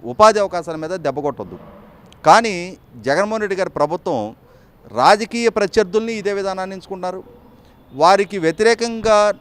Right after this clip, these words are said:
నిరసన తెలియజేయాలి అని భావించిన, సంకల్పించిన ప్రతి వర్గం మీద కూడా ఇదే విధానాన్ని అవలంబిస్తూ వచ్చారు. ఇవాళ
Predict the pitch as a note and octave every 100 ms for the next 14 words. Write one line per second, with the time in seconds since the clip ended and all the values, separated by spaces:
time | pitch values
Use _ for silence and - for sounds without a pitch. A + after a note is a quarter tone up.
0 | - C#3 F3 F#3 A#3+ G#3+ G3 G3+ G#3 G#3
1 | G#3 G#3 G#3 F3 E3+ F3+ F#3+ F#3+ F#3+ G3
2 | G3 - - - - D#3+ F#3 A3+ G3+ G#3+
3 | A3 G#3 G#3 G3 F#3+ F#3 G3 B3 A#3+ G#3+
4 | A3 G3+ F3+ F3+ E3 D#3+ D#3+ D3+ D3 C#3
5 | C3 C3+ A2 - F2 - _ _ _ _
6 | _ _ _ _ - D#3+ G#3+ F#3 D3